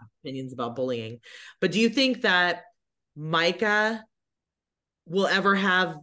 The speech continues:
that same experience? Like, do you think it was different for a girl than it is a boy? Like, do you think he'll ever date a girl, make out with a girl, and then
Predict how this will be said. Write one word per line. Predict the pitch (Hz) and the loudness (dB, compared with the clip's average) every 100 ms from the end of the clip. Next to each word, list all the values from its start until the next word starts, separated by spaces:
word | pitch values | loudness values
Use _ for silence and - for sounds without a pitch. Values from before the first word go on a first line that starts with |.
| _ _ _ _ _ | _ _ _ _ _
that | 127 160 160 - | -4 0 -2 -2
same | - 180 160 | -4 -4 -4
experience? | - - 151 196 214 | -6 -4 -2 -2 -4
Like, | 214 | -6
do | 185 | -4
you | |
think | 196 190 | -2 0
it | |
was | 170 131 | -2 -2
different | 156 151 196 196 - | -2 -2 -2 -4 -4
for | 170 | -2
a | 147 | -2
girl | 135 147 151 | -2 -2 0
than | 156 | -2
it | 143 | -2
is | 135 | -6
a | 131 | -6
boy? | 131 143 165 | -2 0 2
Like, | 143 135 - - - _ | 2 -2 -8 -20 -20 _
do | 160 | -4
you | 175 208 | 0 0
think | 208 208 175 165 165 - _ _ _ | 2 2 2 0 -4 -18 _ _ _
he'll | 180 165 | 0 2
ever | 175 170 160 156 - _ _ 131 | 4 6 4 4 -6 _ _ -4
date | 123 190 196 | 2 4 4
a | 190 | 4
girl, | 180 165 151 139 143 143 _ _ _ _ | 2 2 2 0 -4 -8 _ _ _ _
make | 156 185 196 | 0 2 4
out | 190 180 | 4 4
with | 175 | 2
a | 156 | 4
girl, | 165 156 147 139 - | 4 2 0 -2 -4
and | 160 | -4
then | 160 147 143 139 | -4 -2 -4 -6